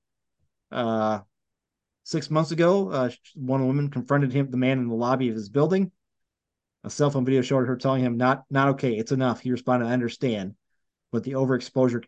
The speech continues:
continued. Uh, basically, this guy has been doing this stuff for a while. Uh,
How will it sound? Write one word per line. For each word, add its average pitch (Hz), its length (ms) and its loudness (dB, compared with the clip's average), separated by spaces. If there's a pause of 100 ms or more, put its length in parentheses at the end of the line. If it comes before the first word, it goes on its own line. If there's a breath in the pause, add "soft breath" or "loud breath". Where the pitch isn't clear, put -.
continued. 120 360 -4 (1120)
Uh, 104 540 -4 (1400)
basically, 170 540 2
this 139 180 4
guy 135 220 6
has 127 140 4
been 113 140 -2
doing 127 220 0
this 117 120 -6
stuff 120 240 -6
for 107 100 -8
a 104 60 -8
while. 131 580 4 (720)
Uh, 110 460 -2